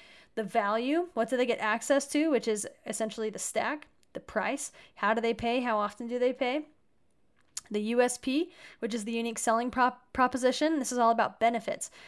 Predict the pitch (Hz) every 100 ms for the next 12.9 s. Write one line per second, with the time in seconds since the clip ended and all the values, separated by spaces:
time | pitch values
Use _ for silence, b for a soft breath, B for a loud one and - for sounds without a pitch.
0 | B - 233 220 - 247 254 233 214 180
1 | 170 196 220 269 294 - 208 - 202 -
2 | - - - 226 214 202 202 214 202 202
3 | 190 202 196 - 190 185 - 233 233 -
4 | 311 302 196 - - b b b b b
5 | b _ 233 - 220 220 285 311 370 392
6 | - - - _ _ _ _ 220 240 -
7 | 254 233 220 - 226 220 262 - 220 214
8 | - 233 254 233 214 - - 226 214 226
9 | 269 302 254 247 240 247 262 254 247 240
10 | 247 247 - 247 240 339 339 - B B
11 | B - 226 226 214 226 226 - - 311
12 | 311 208 185 196 202 277 214 214 208